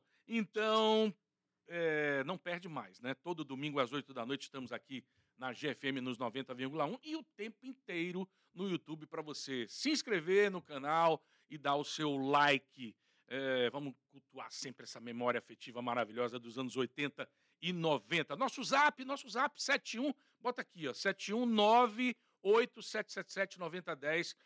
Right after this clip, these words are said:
pra você deixar uma mensagem de trinta segundos, sugerindo pauta, sugerindo convidados, dizer o que é que você achou, o que é que você gostou, o que é que você não gostou, se não gostou do Dino, eu tiro ele, não tem problema, tá bom? Mas eu já disse isso antes e vou dizer outra vez,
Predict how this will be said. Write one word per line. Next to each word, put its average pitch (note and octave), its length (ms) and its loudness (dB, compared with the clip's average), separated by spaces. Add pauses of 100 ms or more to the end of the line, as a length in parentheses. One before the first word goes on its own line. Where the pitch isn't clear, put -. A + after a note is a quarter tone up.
(140)
pra E3+ 100 -12
você E3+ 180 -10
deixar D3+ 220 -6
uma C#3+ 60 -2
mensagem C3+ 420 -4
de A#2 120 -16
trinta D3 320 -16
segundos, B2+ 600 -14 (280)
sugerindo A#2 420 -8
pauta, D#3+ 340 -6
sugerindo B2+ 460 -8
convidados, B2 480 -10
dizer A#2 140 -16
o - 20 -20
que - 80 -18
é B2 60 -12
que - 80 -20
você - 100 -16
achou, E3 300 -6
o D#3 40 -6
que - 100 -16
é - 20 -20
que - 80 -20
você C3+ 80 -16
gostou, A2+ 320 -8
o - 280 -16
que - 80 -8
é - 40 -6
que - 80 -14
você D3 80 -6
não C3+ 160 -4
gostou, E3 420 -4
se D#3 140 -8
não D#3 100 -10
gostou C#3 240 -10
do C3 140 -14
Dino, C#3+ 380 -8
eu B2 40 -6
tiro B2+ 320 -14
ele, D#3 220 -6
não B2 80 -16
tem C#3+ 120 -20
problema, C#3 560 -12 (400)
tá G#2 120 -20
bom? F3+ 200 -2 (280)
Mas A3 200 0
eu D#4+ 80 0
já D4 140 6
disse D4 420 2
isso C#4+ 460 4 (800)
antes D4+ 440 0
e D4 80 4
vou C#4 140 2
dizer B3 320 4
outra A#3 320 6
vez, D3 560 -2